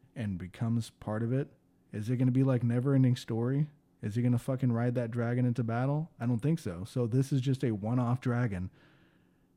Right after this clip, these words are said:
that happened, and then that's it. <laughs>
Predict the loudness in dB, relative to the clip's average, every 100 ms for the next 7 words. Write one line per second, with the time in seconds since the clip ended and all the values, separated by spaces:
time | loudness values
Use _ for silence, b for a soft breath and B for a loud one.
0 | _ -6 -4 0 0 0 -4 -12 -18 _
1 | _ _ _ _ -10 -8 -6 0 0 2
2 | -2 -4 -14 B B 4